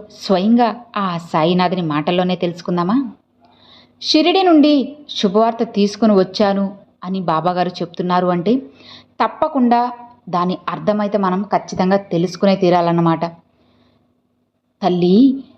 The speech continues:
నీ మంచి మనసుతో ఒక సహాయం చేశావు కదా, ఆ సాయం అనేది తిరిగి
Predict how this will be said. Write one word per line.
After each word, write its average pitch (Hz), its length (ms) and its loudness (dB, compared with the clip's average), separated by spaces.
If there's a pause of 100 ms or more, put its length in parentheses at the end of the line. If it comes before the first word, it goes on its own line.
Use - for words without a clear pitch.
నీ 311 260 6
మంచి 262 380 2
మనసుతో 254 840 2
ఒక 185 200 -2
సహాయం 185 640 0
చేశావు 208 280 2
కదా, 208 320 0 (680)
ఆ 190 160 0
సాయం 190 480 0
అనేది 202 240 2
తిరిగి 202 520 2